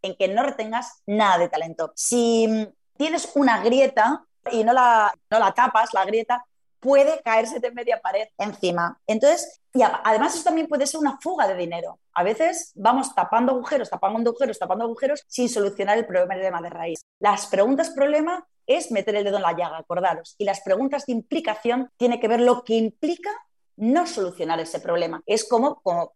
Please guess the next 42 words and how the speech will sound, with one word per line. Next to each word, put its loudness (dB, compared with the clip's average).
por 0
ejemplo, -2
cuando -2
nosotros -4
en -8
las -2
webinars 4
de 4
ventas 2
famosas, -2
cuando -8
estamos -4
la-, 2
haciendo 0
un -2
lanzamiento 0
de 2
producto, -4
nosotros -4
llevamos 2
a 4
las 0
personas -4
que -6
están -4
interesadas -4
en -12
comprar -4
nuestros -10
servicios -4
y -4
si -6
habéis 0
venido 2
o 2
venís -4
a -2
alguna -2
de, 4
de -6
mis -6
masterclasses, -2